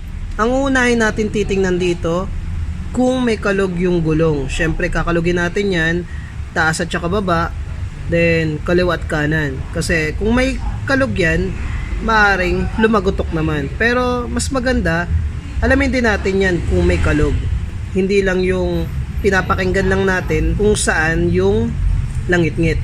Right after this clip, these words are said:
Kalugin na natin to kabilaan. Eh, taas at saka baba. Alamin natin dito kung may kalog yung gulong. Walang kalog. Sa ilalim, wala.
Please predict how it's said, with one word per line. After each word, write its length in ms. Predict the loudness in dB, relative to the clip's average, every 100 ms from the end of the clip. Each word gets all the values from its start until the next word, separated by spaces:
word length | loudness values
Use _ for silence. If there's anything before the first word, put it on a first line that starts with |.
| -2 -4 -6 -6 -8 -8 -10 -10 -10
Kalugin 400 | -10 -10 -8 -6
na 160 | -6
natin 160 | -6 -8
to 80 | -6 -6
kabilaan. 480 | -6 -4 -4 -6 -6 -8 -8 -8 -8
Eh, 240 | -8 -6 -6 -6 -8 -8 -10 -10
taas 240 | -10 -8 -10
at 80 |
saka 160 | -10 -10
baba. 320 | -8 -8 -10 -10 -10 -10 -8
Alamin 400 | -6 -6 -4 -6
natin 240 | -6 -4
dito 240 | -4 -4
kung 160 | -4 -6
may 80 | -6
kalog 320 | -6 -6 -8 -8
yung 240 | -6 -6 -6 -6 -6
gulong. 240 | -6 -6 -6 -8 -8 -8 -6 -4 -4 -6 -8 -8 -8 -8 -6 -6 -6 -6 -6 -6 -6 -8 -8 -8 -8 -6
Walang 160 | -6 -4
kalog. 320 | -4 -6 -6 -4 -4 -4 -6 -6 -6 -6 -6 -6 -6
Sa 80 | -4
ilalim, 400 | -4 -4 -6 -6 -6 -6 -6 -6
wala. 400 | -6 -8 -6 -6